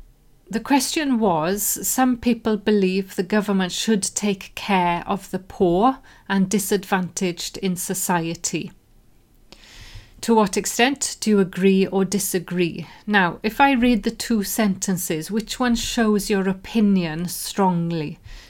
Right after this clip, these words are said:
Number one, politicians can introduce policies, or number two, politicians should introduce policies. Well, for me, number one, can,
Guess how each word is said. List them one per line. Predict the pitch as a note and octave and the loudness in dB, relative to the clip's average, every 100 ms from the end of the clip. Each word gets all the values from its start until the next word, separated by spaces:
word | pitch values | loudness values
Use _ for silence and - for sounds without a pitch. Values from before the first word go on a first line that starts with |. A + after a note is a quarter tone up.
| - | 0
Number | A#3 A#3 | 2 4
one, | A#3+ G3+ D#3+ - - - - - _ | 4 4 2 -2 -12 -20 -20 -20 _
politicians | B3 B3+ C4+ - A#3+ - G3+ F#3+ - - - | 4 4 2 0 -2 0 -2 -4 -10 -20 -12
can | - - C#4+ C4+ G3+ E3 D3+ - | -10 0 4 4 4 0 -4 -6
introduce | - F#3 F#3 F#3 F#3 D#3+ - - | -2 -2 -2 -2 0 -2 -4 -10
policies, | - F3+ D#3 D3 - F3+ B3+ - - - - - | -2 0 0 -4 -4 -2 -2 -6 -14 -18 -20 -4
or | F#3+ F#3+ | 0 0
number | F3+ F3 | 0 -4
two, | - D#4 F4 F4+ - - - - - | -2 0 0 -2 -14 -20 -20 -20 -18
politicians | - G3+ F#3 F3+ F#3 - G3 F3+ F#3 - | -2 0 0 -4 -4 -4 -4 -4 -6 -12
should | - - - - E4 A3 C#3+ - - _ | -8 -4 -4 2 4 2 -4 -10 -16 _
introduce | F#3+ F#3 - F3+ F3 D#3+ - - - | -4 0 0 0 0 -2 -8 -12 -4
policies. | F#3+ D#3+ D3+ - D3 - - - _ - - - - - - | -2 -2 -4 -8 -8 -8 -14 -18 _ -20 -20 -20 -20 -20 -6
Well, | A#3+ A#3 | 2 2
for | A#3 A#3+ | 2 2
me, | A#3+ D#4 F4 - | 4 2 -2 -2
number | B3+ A3+ A#3+ | 0 4 4
one, | G#3+ A3 F3+ F#3 A3 - | 6 6 4 2 -4 -6
can, | - - A#3+ F3+ E3 G#3+ | -12 -2 2 2 0 -4